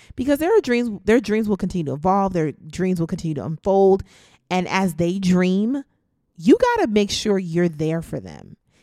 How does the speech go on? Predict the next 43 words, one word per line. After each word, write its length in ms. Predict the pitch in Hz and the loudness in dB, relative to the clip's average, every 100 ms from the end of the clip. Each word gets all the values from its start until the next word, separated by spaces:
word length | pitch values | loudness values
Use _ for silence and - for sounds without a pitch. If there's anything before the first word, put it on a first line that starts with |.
| _ | _
in 160 | 208 240 | -2 0
the 100 | 247 | 0
same 360 | 214 220 226 214 | 0 -4 -4 -2
way 120 | 196 | -2
that 200 | 175 151 | -2 -2
they 180 | 165 196 | -2 -2
need 180 | 170 | -4
to 120 | - 156 | -6 -6
be 120 | 151 | -6
there 220 | 143 143 | -8 -10
for 160 | - 143 | -10 -12
you. 260 | 139 120 - _ _ | -10 -12 -14 _ _
And 100 | - | -6
that's 180 | 175 302 | -4 -2
a 40 | 254 | 0
red 220 | 220 202 | 2 0
flag. 280 | - 170 185 | -2 -4 -4
If 60 | |
someone's 280 | - 330 269 | -6 -4 -4
not 140 | 233 | -4
supporting 500 | 208 160 - 185 117 110 | -6 -8 -4 -6 -6 -12
your 340 | 123 147 208 | -6 -2 -2
dreams, 420 | 220 233 233 233 | 0 -2 -2 -4
that's 240 | 151 156 180 | -6 -6 -4
also 320 | 185 196 214 | -4 -4 -4
a 80 | 151 | -4
red 240 | 131 117 | -8 -14
flag. 600 | - 113 87 67 - - _ _ _ _ _ _ _ _ _ _ _ _ _ _ _ _ _ _ _ _ _ - | -16 -16 -16 -18 -20 -20 _ _ _ _ _ _ _ _ _ _ _ _ _ _ _ _ _ _ _ _ _ -6
Y'all 260 | 165 233 | -2 -2
need 140 | 330 302 | -2 -4
to 80 | 214 | -2
be 100 | 202 | -2
on 80 | 180 | -2
the 60 | |
same 240 | 175 165 165 | -4 -6 -6
page 360 | 202 175 143 | -6 -8 -10
when 100 | 165 | -10
it 80 | 147 | -8
comes 240 | - 156 | -6 -6
to 60 | 156 | -6
supporting 560 | - - - 135 - - | -10 -8 -8 -8 -12 -14
of 160 | - | -10
dreams. 640 | 151 233 277 - - - | -8 -8 -8 -14 -20 -20